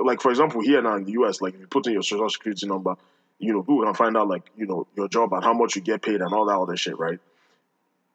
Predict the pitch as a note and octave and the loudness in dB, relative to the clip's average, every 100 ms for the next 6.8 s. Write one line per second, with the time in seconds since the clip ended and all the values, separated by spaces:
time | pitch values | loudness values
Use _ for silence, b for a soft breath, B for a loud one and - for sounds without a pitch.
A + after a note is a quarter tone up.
0 | _ _ _ _ _ - E3 G3 C#3 C#3+ | _ _ _ _ _ 2 4 4 4 4
1 | A#2+ F#2+ - - C#3 C#3+ C#3+ B2 A#2 G#2 | 4 2 -8 4 6 6 4 4 4 0
2 | - _ - B2 C3+ A#2+ C3+ D3 C3+ A2 | -4 _ -4 2 4 4 4 4 4 4
3 | B2 A#2+ B2 A2 A#2 A#2+ A2+ - _ A#2 | 2 4 4 4 0 0 -4 -8 _ -14
4 | A2+ A#2 G#2+ A#2+ - D#3+ D#3+ A2 B2 A2+ | -8 -8 -4 -2 0 2 4 4 2 0
5 | - B2 A#2+ A2+ B2 A#2+ - A2+ G#2 F2+ | 0 2 2 2 0 -2 0 0 0 -4
6 | F#2 F#2 G2+ F#2 F2+ - A#2+ | -6 -6 -6 -6 -4 -4 -2